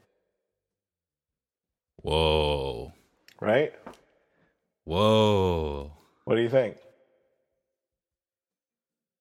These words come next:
Speaker 1: Whoa. The church is not the building. We are the church.
Speaker 2: The church isn't a building. People are the
Speaker 1: It's the
Speaker 2: church.
Speaker 1: people.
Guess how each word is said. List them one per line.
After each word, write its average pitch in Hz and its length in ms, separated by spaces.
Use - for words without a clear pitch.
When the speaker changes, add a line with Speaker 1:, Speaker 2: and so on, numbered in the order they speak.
Speaker 1:
Whoa. 90 920
The - 80
church - 600
is 82 200
not 82 200
the 85 80
building. 76 540
We 76 180
are 71 140
the 69 80
church. - 560
Speaker 2:
The - 60
church - 560
isn't 131 420
a 113 80
building. 107 580
People 139 560
are 113 280
the 95 120
Speaker 1:
It's - 120
the - 60
Speaker 2:
church. 127 200
Speaker 1:
people. 92 320